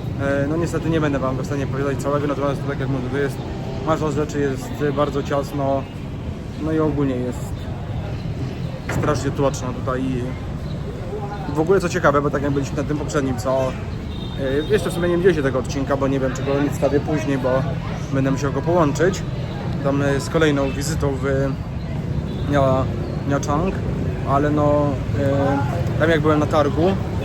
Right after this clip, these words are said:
to tam się ze wszystkim targowali, nie? Potrafiliśmy ugrać nawet parę dziesiąt tysięcy, y, dongów na,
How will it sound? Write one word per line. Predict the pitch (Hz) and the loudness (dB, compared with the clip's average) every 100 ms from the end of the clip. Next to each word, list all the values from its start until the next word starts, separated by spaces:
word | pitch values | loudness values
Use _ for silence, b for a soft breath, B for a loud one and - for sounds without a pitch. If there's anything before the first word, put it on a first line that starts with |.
| 143 | 0
to | |
tam | 151 143 | 0 0
się | 165 | 0
ze | 151 | 0
wszystkim | 170 180 131 | 0 0 0
targowali, | 143 131 151 139 131 | 0 2 2 4 2
nie? | 143 | 0
Potrafiliśmy | 165 156 147 143 156 151 | 0 -2 -2 0 -2 0
ugrać | 151 151 147 - - - | 0 2 0 -2 -2 -2
nawet | 143 135 | -2 0
parę | 151 151 | 2 2
dziesiąt | 160 165 160 - | 2 0 -2 -2
tysięcy, | - 151 147 151 175 180 - - - - - - - - - - 139 147 | 0 0 2 4 2 2 -4 -4 -2 -2 -2 -2 -2 -2 -2 0 2 4
y, | |
dongów | 147 151 143 - 240 - | 4 4 4 2 2 2
na, | 135 135 139 | 2 4 4